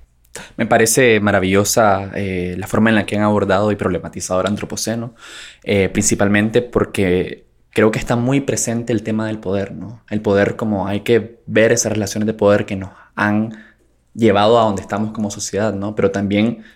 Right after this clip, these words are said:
la misma crisis abren la posibilidad de entonces comenzar a escucharnos, comenzar a imaginar nuevas, ¿no? Tener esta imaginación política, por así decir,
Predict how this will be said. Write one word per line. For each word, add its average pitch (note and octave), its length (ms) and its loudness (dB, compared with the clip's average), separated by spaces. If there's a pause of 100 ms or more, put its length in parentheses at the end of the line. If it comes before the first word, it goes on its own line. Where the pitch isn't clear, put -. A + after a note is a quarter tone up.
la A2 100 0
misma A2+ 300 0
crisis C3 500 -2 (380)
abren A#2+ 260 2
la A#2 100 2
posibilidad G#2 680 0
de B2 80 0
entonces G#2+ 400 -2
comenzar G#2 340 -4
a A2+ 60 -4
escucharnos, A2+ 640 -4 (280)
comenzar F#2+ 340 -4
a G#2 40 -4
imaginar G2+ 480 -2
nuevas, G#2+ 320 0
¿no? A2+ 260 -6
Tener G2+ 200 -4
esta G#2+ 180 -4
imaginación A2 580 0
política, A#2 500 -2
por G2 100 -2
así G2+ 160 -4
decir, A#2 380 -2